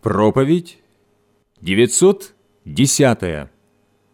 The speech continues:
«И съели коровы, худые видом и тощие плотью,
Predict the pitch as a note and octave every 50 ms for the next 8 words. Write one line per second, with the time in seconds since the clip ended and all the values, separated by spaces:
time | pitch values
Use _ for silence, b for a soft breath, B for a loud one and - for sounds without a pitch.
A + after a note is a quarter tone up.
0 | _ _ _ _ _ _ _ _ _ _ _ _ _ _ _ _ _ _ _ _
1 | _ _ _ _ _ _ _ _ _ _ _ _ _ _ _ _ _ _ _ _
2 | _ _ _ _ _ _ _ _ _ _ _ _ _ _ _ _ _ _ _ _
3 | _ _ _ _ _ _ _ - A2 C#3 C#3+ - - D#3+ F#3 G3+ G3+ G3 F#3+ F#3+
4 | - E3 D#3+ D#3+ F3+ F3+ E3 E3 D#3+ - - D3+ C3+ C#3 E3 D#3+ D3+ D3 C#3 C#3
5 | D#3+ E3+ D3+ D#3 D3+ C#3+ C#3+ C#3 C3 - _ _ _ - C#3+ B2+ - D#3+ E3 E3
6 | D#3 - - D3 C#3 C3 - B2+ C3 D3 D#3 D#3+ D#3 - D3 D3+ D#3 D3+ C#3+ C#3+